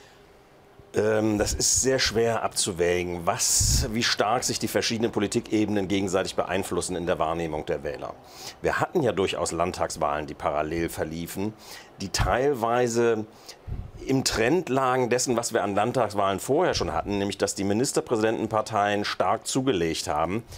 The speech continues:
Also insbesondere in Mecklenburg-Vorpommern, in Berlin war es natürlich nicht ganz so, weil die, das da alles etwas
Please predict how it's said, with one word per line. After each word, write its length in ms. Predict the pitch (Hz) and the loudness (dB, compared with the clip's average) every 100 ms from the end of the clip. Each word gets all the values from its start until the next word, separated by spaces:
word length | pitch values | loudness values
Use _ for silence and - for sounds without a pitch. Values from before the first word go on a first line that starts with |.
| - | -6
Also 160 | 87 92 | -2 0
insbesondere 480 | 95 - 90 87 87 | -2 -2 0 0 0
in 60 | |
Mecklenburg-Vorpommern, 800 | 87 90 85 82 98 92 82 85 | 0 -2 -2 0 0 0 -2 -2
in 120 | 78 | -4
Berlin 260 | 78 73 82 | -4 -4 -4
war 60 | 80 | -4
es 60 | |
natürlich 240 | 78 80 78 | -4 -6 -8
nicht 160 | 76 | -6
ganz 200 | 76 80 | -6 -4
so, 120 | 85 | -4
weil 140 | 69 73 | -4 -6
die, 180 | 80 73 | -6 -6
das 200 | 78 - | -6 -6
da 120 | 71 | -6
alles 220 | 73 76 | -6 -8
etwas 460 | - 80 71 - | -8 -6 -6 -8